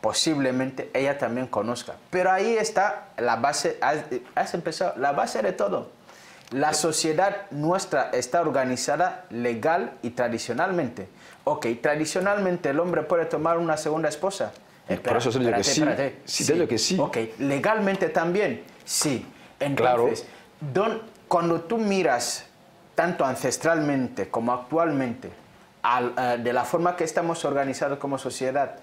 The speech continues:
Speaker 1: ¿a quién le penaliza, a quién le penaliza potencialmente un supuesto caso de infidelidad?
Speaker 2: Moralmente.
Speaker 1: No, moralmente.
Speaker 2: Eh, es-,
Speaker 1: La
Speaker 2: escucha,
Speaker 1: ley no es
Speaker 2: escucha,
Speaker 1: moral, la
Speaker 2: escucha,
Speaker 1: ley es lo que se
Speaker 2: escúchame,
Speaker 1: pacta.
Speaker 2: Caetano,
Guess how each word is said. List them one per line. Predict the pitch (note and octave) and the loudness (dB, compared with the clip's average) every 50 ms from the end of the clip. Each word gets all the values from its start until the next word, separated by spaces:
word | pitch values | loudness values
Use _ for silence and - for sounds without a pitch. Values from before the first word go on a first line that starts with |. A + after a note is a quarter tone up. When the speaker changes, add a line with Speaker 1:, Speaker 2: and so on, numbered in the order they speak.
| - - - | -20 -6 -4
Speaker 1:
¿a | - C3 | -4 -2
quién | - G#3+ A#3 A#3 | 0 0 0 0
le | G3 - | 0 0
penaliza, | - D#3 C3+ C3+ C3 C3+ E3+ F#3 - F3 C3 - | 0 0 0 0 0 0 -2 -2 -2 -2 -2 0
a | - D3 B2 - | 0 -2 -2 -2
quién | F#3 G3 G3+ F#3 | -2 0 0 0
le | D3+ - - | 0 0 -2
penaliza | - C#3 C3+ C3 C3 B2+ C3 D#3+ D#3 E3+ C#3 | -2 -4 -2 0 0 0 0 0 -2 -2 -2
potencialmente | - B2+ A2 - B2 A#2+ A#2 - - D3+ D3+ D3 D3 C#3+ C#3 - A2+ - - - | -2 -4 -4 -4 -6 -6 -4 -2 -2 -2 -2 -2 -2 -4 -6 -6 -8 -10 -6 -4
un | E3 E3+ E3 | -4 -4 -2
supuesto | - - - - C#3 C#3 - C3+ - | -4 -6 -4 -4 -4 -4 -4 -4 -4
caso | - B2+ - - | -4 -4 -4 -4
de | B2+ B2 | -4 -4
infidelidad? | A#2 A#2 - A2+ G#2 A2+ A2+ A2+ A#2 A#2 C#3+ C#3 - - - - - - - - - _ - - | -4 -4 -6 -8 -8 -6 -6 -4 -2 -2 -2 -2 -4 -8 -16 -20 -20 -20 -20 -20 -20 _ -12 -4
Speaker 2:
Moralmente. | G#2+ A2+ A#2 A#2+ A#2+ B2+ C#3+ D3+ D3 C#3+ C#3 C#3 C3+ B2+ - G#2 G2+ G2+ G#2+ | -2 2 2 4 4 4 4 4 4 4 4 4 2 2 0 -2 -2 -2 -2
Speaker 1:
No, | C3+ C#3 D3+ D#3+ D#3+ D#3 D#3 | 0 0 2 2 2 2 2
moralmente. | D3 C#3 C#3 E3+ G3+ G#3 F#3 D#3+ C#3+ | 2 2 4 4 4 2 2 2 2
Speaker 2:
Eh, | C3 | 0
es-, | B2 - - - | 0 -2 -2 -2
Speaker 1:
La | A#2+ C3+ C#3 | 0 2 2
Speaker 2:
escucha, | D3+ D#3 F3+ A3+ | 2 2 4 4
Speaker 1:
ley | B3+ B3 | 4 4
no | A3+ G#3 G3+ | 4 4 2
es | F#3 | 2
Speaker 2:
escucha, | E3+ E3 D3+ | 2 2 2
Speaker 1:
moral, | C3+ C#3 D3+ F#3+ G#3+ F#3 D3+ C3+ | 2 4 4 4 4 2 2 2
la | C3 | 2
Speaker 2:
escucha, | C3 C3+ D3 F3 | 2 2 2 2
Speaker 1:
ley | A3 G#3+ | 2 2
es | G3+ F#3 | 2 2
lo | E3 | 2
que | D3+ - | 2 2
se | D3 | 0
Speaker 2:
escúchame, | D3 D3 C#3+ D#3 C#3 B2 | 0 2 2 2 2 2
Speaker 1:
pacta. | - - - - - G#2+ G2 - | 2 0 0 -2 -2 -2 -2 0
Speaker 2:
Caetano, | - A#2+ A#2+ G2 C3 C#3+ C#3+ B2 G2+ F2 | 0 2 2 4 2 2 2 2 0 -2